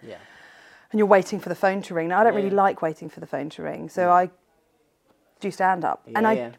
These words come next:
Speaker 2: I like doing telly. It's fun to do telly. It's fun doing shows like Live at the Apollo, and I've been, you know, privileged enough to do that a couple of times, and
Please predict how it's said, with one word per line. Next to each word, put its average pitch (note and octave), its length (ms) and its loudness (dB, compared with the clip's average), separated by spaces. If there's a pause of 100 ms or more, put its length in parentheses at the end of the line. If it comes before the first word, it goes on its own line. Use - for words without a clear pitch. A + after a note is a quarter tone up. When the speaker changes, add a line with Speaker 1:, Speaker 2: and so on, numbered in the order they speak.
(560)
Speaker 2:
I A#3 60 2
like B3 380 4
doing C4 200 -4
telly. C4+ 480 -2
It's - 200 -16
fun G#3 220 -4
to - 100 -16
do A3+ 120 -10
telly. A#3 300 0
It's F3+ 120 -8
fun G#3+ 280 -2
doing G3 320 -4
shows F#3 340 -2
like F3 160 0
Live E3 180 0
at - 40 -16
the F3+ 80 -8
Apollo, B3 540 6
and G3 80 0
I've E3+ 280 -4
been, E3 400 -4
you F#3+ 120 -10
know, E3 100 -6
privileged F3+ 440 -8
enough F3+ 200 -6
to - 80 -10
do - 20 -6
that F3 120 0
a - 20 -4
couple G3 240 -8
of F#3 60 -12
times, F#3 460 -2
and D#3 220 -6